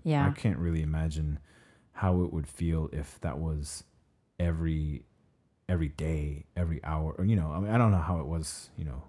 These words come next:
Speaker 1: Yeah, yeah. Uh, from what I remember,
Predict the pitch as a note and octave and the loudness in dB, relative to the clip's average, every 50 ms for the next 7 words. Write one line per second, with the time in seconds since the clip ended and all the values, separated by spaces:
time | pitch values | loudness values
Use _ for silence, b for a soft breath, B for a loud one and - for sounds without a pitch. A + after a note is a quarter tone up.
0 | _ _ _ - - - F#3+ F#3+ G#3 A#3 A#3 F#3+ E3 - - F3+ F#3+ F#3+ F3+ D#3+ | _ _ _ -20 -14 -6 -4 -2 0 0 0 0 -2 -4 -2 0 2 2 2 0
1 | - - F#3 F#3+ F#3+ F3+ E3+ E3 D#3 - _ - - - - B B B B B | 0 2 4 4 6 6 4 4 0 -4 _ -20 -20 -20 -20 B B B B B
2 | B B B B - G3 G3 F#3+ G#3+ B3 C#4+ D4 C4+ G#3+ F3+ E3 D#3 D#3 D3 D3 | B B B B 2 4 6 8 8 8 10 10 10 10 8 8 6 4 4 2
3 | C3+ - D3 D3 | 0 0 -2 -4